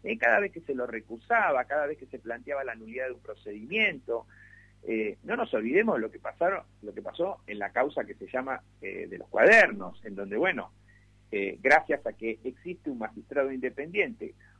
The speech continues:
como el doctor, este, Ramos Padilla, que desde el juzgado de Dolores pudo develar también otra organización mafiosa,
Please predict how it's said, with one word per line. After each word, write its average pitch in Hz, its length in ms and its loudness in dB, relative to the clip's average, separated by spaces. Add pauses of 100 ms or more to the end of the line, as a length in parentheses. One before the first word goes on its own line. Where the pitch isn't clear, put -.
(120)
como 107 220 -4
el 104 80 -4
doctor, 127 520 4 (140)
este, 90 440 -12
Ramos 107 360 -4
Padilla, 151 640 -2 (520)
que 107 120 0
desde 110 220 -4
el 101 60 -8
juzgado 135 460 2
de 156 140 6
Dolores 175 540 -2
pudo 131 260 -4
develar 143 560 -2
también 143 460 -6
otra 135 400 -4
organización 110 840 -6
mafiosa, 185 680 -2